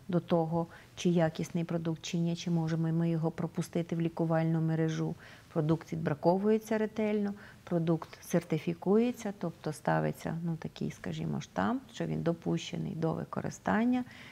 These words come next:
Є маса документів, протоколи відповідності.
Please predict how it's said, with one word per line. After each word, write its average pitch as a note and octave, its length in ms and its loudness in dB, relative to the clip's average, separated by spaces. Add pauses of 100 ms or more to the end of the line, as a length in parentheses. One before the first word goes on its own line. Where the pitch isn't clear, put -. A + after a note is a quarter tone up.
(140)
Є D#3+ 440 2
маса E3+ 400 4
документів, F#3+ 840 -2
протоколи D#3 640 -2
відповідності. A3 1040 0